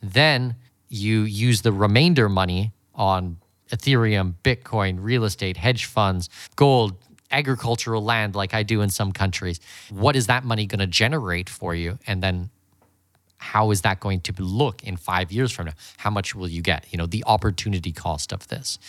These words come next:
Some other countries do real estate, and you might think, "Well, I understand real estate. I'm a real estate investor in the U S or U K or Spain or wherever." Well, the real estate in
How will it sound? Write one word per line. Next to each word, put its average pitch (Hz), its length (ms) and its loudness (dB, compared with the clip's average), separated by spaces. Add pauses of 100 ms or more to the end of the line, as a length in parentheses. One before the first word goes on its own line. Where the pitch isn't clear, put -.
(380)
Some 131 220 4
other 156 280 6
countries 123 500 2
do 117 220 2
real 147 320 0
estate, 92 380 0
and 92 100 0
you 113 80 4
might 120 240 2
think, 113 260 -2
"Well, 180 320 2
I 165 140 0
understand 110 560 -2
real 98 160 -2
estate. 90 360 -6
I'm 185 200 -2
a 135 80 0
real 107 240 2
estate 101 240 0
investor 92 560 0
in 95 100 0
the 85 80 0
U 90 260 4
S 104 320 4
or - 140 -8 (300)
U 104 220 2
K 107 380 4
or 71 140 -4
Spain 104 500 2
or 82 100 -2
wherever." 92 500 -2 (480)
Well, 123 320 2
the 127 100 2
real 220 240 0
estate 143 400 2
in 123 380 4